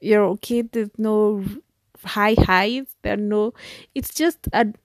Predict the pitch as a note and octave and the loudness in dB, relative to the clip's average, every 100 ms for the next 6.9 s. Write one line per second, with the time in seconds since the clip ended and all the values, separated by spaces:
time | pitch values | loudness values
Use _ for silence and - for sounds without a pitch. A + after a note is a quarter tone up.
0 | - A#3+ - B3 A#3 A#3 A#3 C4 C4+ A3+ | -10 -10 -2 0 2 2 2 2 0 0
1 | - G#3+ - C4 - C4 B3 - G3 G3 | -4 -6 -2 -4 -2 -2 0 0 -2 -2
2 | - _ _ _ - A3+ A3 - A3 A3 | -4 _ _ _ -4 -4 -6 -4 -4 -4
3 | - A3 A#3 A#3+ - G3+ G3+ - C4+ - | -6 -2 -2 -2 -4 -6 -8 -8 -10 -2
4 | C4 G#3 G3+ - - - D4 - - G3 | -2 0 -4 -4 -8 -4 -2 -2 0 2
5 | F3 F3 - - - G3+ - G3+ G3 G3+ | 4 4 2 -6 -4 -4 -2 0 2 4
6 | G3+ G3+ G3+ - - - - F#3 F3+ | 4 2 -4 -6 -10 -14 -8 -4 -4